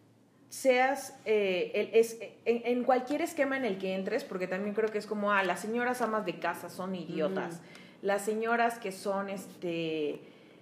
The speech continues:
Speaker 1: trabajadoras, bien, pero luego también se les juzga como de abandonadoras de hijos.
Speaker 2: Ujú.
Speaker 1: Pero, la, o sea,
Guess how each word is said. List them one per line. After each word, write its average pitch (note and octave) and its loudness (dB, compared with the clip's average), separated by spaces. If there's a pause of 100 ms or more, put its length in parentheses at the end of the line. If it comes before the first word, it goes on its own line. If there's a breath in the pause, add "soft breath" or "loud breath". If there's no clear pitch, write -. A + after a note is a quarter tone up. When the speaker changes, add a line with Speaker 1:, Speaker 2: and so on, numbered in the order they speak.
(240 loud breath)
Speaker 1:
trabajadoras, G3 4
bien, G3+ 0
pero F#3 2
luego G#3+ 4
también F#3+ -2
se G3+ -4
les F#3 -6
juzga F#3+ 0
como E3+ -4
de E3 4
abandonadoras F3 2
de F3+ -2
hijos. F3 -2
Speaker 2:
Ujú. F3+ -8 (420)
Speaker 1:
Pero, G3+ 6
la, G3+ 2
o A3 4
sea, A#3+ 0